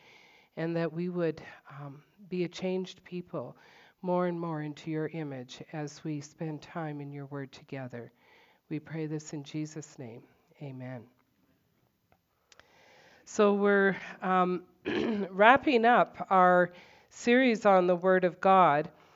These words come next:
And, uh, one of the things that, um, well, we just finished coffee break. And I don't know if you've noticed, sometimes our words are meaningful,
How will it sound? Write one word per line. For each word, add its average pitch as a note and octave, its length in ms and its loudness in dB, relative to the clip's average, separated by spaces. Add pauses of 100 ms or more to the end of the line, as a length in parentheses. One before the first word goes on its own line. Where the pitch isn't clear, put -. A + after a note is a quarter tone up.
(380)
And, F#3 440 0
uh, F3+ 180 6
one A3 240 4
of D#4 100 0
the A3+ 120 4
things G3 420 -2
that, F3 520 0
um, E3 420 -2 (600)
well, D3 160 -4
we E3+ 160 -2
just E3+ 340 -6
finished E3 540 -4
coffee C#3 480 -8
break. C#3 520 -10 (460)
And C#3+ 100 -4
I E3 120 2
don't D4+ 200 6
know C4+ 200 6
if B3+ 160 -4
you've G#3 260 -6
noticed, E3 640 -2 (500)
sometimes G3+ 800 -4
our F3 160 0
words E3 440 -6
are D#3 120 -6
meaningful, D#3 840 -6